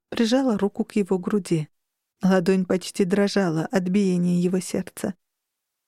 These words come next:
Лакомство готово. Мне хотелось произнести эти слова небрежно, с бравадой. Но не получилось. Особенно при виде улыбки Риза.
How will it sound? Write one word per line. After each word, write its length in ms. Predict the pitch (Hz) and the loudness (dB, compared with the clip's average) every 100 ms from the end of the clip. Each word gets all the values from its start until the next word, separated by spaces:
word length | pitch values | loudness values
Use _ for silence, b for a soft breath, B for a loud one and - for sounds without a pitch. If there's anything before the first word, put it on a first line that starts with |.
| _ | _
Лакомство 680 | 214 208 220 254 240 - 247 | 0 0 0 -2 -4 -4 -2
готово. 520 | 196 196 185 175 180 - _ _ _ _ _ _ _ | 0 -2 -2 -2 -4 -8 _ _ _ _ _ _ _
Мне 220 | 277 294 285 | 2 4 4
хотелось 500 | 277 - 233 226 - | 2 4 2 2 0
произнести 680 | 214 208 196 214 - - | 2 4 4 2 2 0
эти 200 | 220 - | 0 0
слова 380 | 196 - 196 196 | -4 0 0 2
небрежно, 680 | 190 190 208 196 147 - 175 _ | 2 2 2 2 0 -8 -12 _
с 120 | - | -2
бравадой. 680 | 214 262 277 247 175 180 175 _ _ _ _ _ _ _ | 2 4 2 2 -2 -4 -8 _ _ _ _ _ _ _
Но 200 | 208 208 | 4 4
не 140 | 302 - | 2 -2
получилось. 720 | 170 160 - - - - - _ _ _ _ _ | -4 -2 -6 -8 -8 -10 -16 _ _ _ _ _
Особенно 680 | 220 - 202 170 180 175 175 | -2 2 0 2 0 2 0
при 220 | 175 202 | -2 -2
виде 260 | 180 175 175 | 0 0 0
улыбки 480 | 175 165 160 - 190 | 0 0 -2 -4 -4
Риза. 460 | 180 165 - 170 | -4 -6 -6 -8